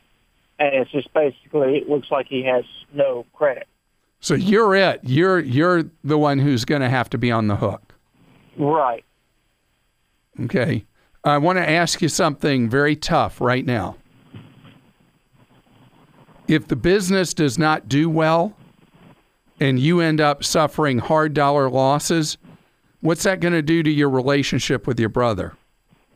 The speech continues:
Speaker 1: I think, uh, we've already discussed, uh, signing a, uh, document between the four of us once everything's all said and done.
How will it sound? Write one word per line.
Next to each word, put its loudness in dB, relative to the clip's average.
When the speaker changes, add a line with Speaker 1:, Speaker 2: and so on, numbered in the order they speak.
Speaker 1:
I 0
think, -2
uh, 2
we've -2
already 0
discussed, 0
uh, 0
signing 0
a, 0
uh, 0
document -2
between -2
the -4
four 0
of -2
us 0
once 0
everything's -2
all 0
said 0
and -12
done. -2